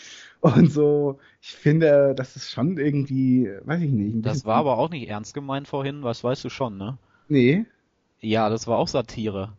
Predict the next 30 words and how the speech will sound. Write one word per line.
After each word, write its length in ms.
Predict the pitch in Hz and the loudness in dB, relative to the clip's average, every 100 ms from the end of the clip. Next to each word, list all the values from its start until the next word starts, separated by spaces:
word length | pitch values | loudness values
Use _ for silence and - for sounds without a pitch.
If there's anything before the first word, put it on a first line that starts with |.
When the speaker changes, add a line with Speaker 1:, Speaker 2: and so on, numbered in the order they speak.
| _ | _
Speaker 2:
Werde 200 | 113 127 | -4 -4
ich 100 | - | -4
schon 160 | 135 131 | -2 -2
Speaker 1:
Ach, 120 | 127 | 2
Speaker 2:
wie 40 | |
Speaker 1:
ne. 80 | 156 | 2
Speaker 2:
Böhmermann 380 | 226 175 127 113 | 2 0 -2 -2
jetzt, 180 | 113 113 | -6 -6
oder 220 | 110 104 | -8 -6
was? 240 | 104 - - | -8 -10 0
Speaker 1:
Um 200 | 151 147 | 4 6
Gottes 500 | 156 156 139 131 120 | 4 2 -2 -2 0
Willen. 200 | 120 120 | 0 2
Speaker 2:
Ah. 40 | |
Speaker 1:
Ha, 280 | 143 143 131 | 2 2 0
also 260 | 139 143 143 | -2 -2 -2
wirklich. 580 | 143 131 113 107 - _ _ - | -6 -6 -12 -12 -16 _ _ -12
Manchmal 260 | 123 113 | -6 -4
Speaker 2:
Ja. 40 | 165 | -2
Speaker 1:
weiß 100 | 170 | -4
man 120 | 165 | -4
immer 160 | 156 151 | -4 -2
nicht, 140 | 165 | -4
was 120 | 180 | -4
er 100 | 156 | -8
ernst 280 | 127 131 139 | -6 -10 -10
meint. 280 | 147 139 127 | -6 -4 -4
Mein 140 | 107 | -8
Gott. 140 | 87 87 | -14 -10
Speaker 2:
Alter, 460 | 95 104 104 95 | -10 -6 -8 -10